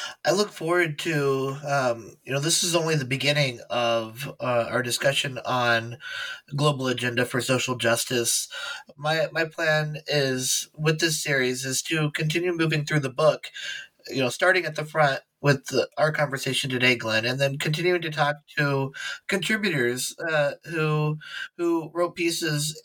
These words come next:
and, uh, that were published in this book. So really, the, the story is only starting today,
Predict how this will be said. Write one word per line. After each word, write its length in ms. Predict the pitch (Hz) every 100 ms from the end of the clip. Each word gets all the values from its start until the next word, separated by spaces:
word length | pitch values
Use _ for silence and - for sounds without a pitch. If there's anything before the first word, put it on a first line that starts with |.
| -
and, 480 | 156 139 139 135 135
uh, 360 | 147 139 139 131 -
that 120 | 147
were 100 | 147
published 460 | 147 147 123 117 -
in 100 | 139
this 160 | 139
book. 360 | - 196 - - - - - - -
So 440 | - 208 190 180 175
really, 460 | 214 226 175 165 -
the, 220 | 165 156
the 140 | 165 160
story 280 | 214 214
is 140 | 170 156
only 220 | 165 156
starting 420 | - 170 165 139
today, 540 | 127 127 151 120 110